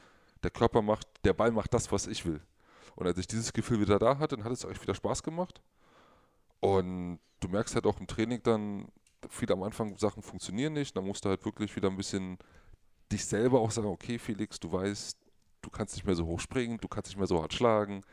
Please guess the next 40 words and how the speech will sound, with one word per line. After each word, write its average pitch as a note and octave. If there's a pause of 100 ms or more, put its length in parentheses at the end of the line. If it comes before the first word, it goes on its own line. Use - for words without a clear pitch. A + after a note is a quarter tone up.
(260)
du F2+
musst F#2+ (340)
dein F#2
eigenes, G#2+
deinen F#2
eigenen F#2
Anspruch B2+
auch G#2+
wieder A2
ein G#2
bisschen F#2+
runterschrauben." A#2 (720)
Und F2+
dann G2
kann A2
man G#2
damit F#2+
super G#2
klarkommen G#2
und G2
kann G2
auch G2
wirklich G2+
Spaß -
haben B2
im A#2+
Training. B2
Und F#2+
das -
hab F#2+
ich. B2+
Die F2+
Jungs F#2+
sind F#2 (120)
cool. C#3 (520)
Die G2
haben F#2+
mich F#2+
super -
aufgenommen. A2